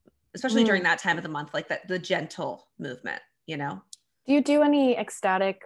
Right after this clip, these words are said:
Speaker 2: maybe not ecstatic's the word, but, like, dance or, like, free flow movement or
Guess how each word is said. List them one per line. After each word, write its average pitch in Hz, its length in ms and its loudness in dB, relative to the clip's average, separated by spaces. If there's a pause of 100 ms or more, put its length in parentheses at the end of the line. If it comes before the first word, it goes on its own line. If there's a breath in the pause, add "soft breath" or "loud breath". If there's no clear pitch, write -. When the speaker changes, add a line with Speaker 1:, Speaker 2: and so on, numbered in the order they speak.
(260)
Speaker 2:
maybe 202 180 -2
not 160 120 -2
ecstatic's 147 400 -8
the 156 80 -8
word, 147 180 -4
but, 143 100 -6
like, 156 200 -8
dance 160 600 -6
or, 160 300 0
like, 151 300 -2
free 165 260 -6
flow 160 240 -2
movement 170 560 -6
or 156 480 -6